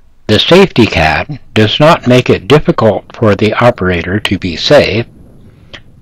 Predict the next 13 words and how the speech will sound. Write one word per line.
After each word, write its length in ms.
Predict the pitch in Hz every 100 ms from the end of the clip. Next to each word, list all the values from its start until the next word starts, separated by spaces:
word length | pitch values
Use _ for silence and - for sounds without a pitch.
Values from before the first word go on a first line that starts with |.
| -
The 120 | 107
Safety 440 | - 156 151 135
Cat 380 | 120 127 120 113
helps 540 | - - 175 - - -
the 200 | 104 -
operator 600 | 101 - 101 92 92 101
to 160 | - 104
be 220 | 98 87
safe 480 | - 85 90 101 - - - - - -
and 120 | - 120
does 200 | 117 127
not 260 | 147 151
have 500 | - 123 117 113 110